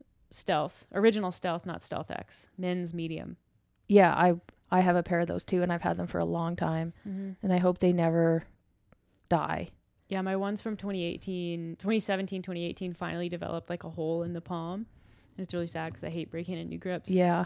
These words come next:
Speaker 1: But I'm doing it.
Speaker 2: I've actually, I used to,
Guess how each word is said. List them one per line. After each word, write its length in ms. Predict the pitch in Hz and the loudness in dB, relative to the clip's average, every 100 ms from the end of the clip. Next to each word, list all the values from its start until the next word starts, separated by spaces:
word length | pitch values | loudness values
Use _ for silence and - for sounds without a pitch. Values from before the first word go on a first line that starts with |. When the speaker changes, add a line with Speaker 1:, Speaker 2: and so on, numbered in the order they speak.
| - | -4
Speaker 1:
But 140 | - - - - - - - | -18 -18 -20 -20 -20 -20 -16
I'm 60 | 190 | -10
doing 180 | 185 | -8
it. 120 | 190 - _ _ _ _ _ - | -8 -12 _ _ _ _ _ 6
Speaker 2:
I've 120 | 220 | 10
actually, 480 | 233 247 339 349 330 _ _ _ _ - | 10 10 8 6 6 _ _ _ _ 4
I 100 | 190 | 8
used 420 | 208 226 247 - | 8 8 6 4
to, 440 | 269 262 247 233 | 8 10 10 8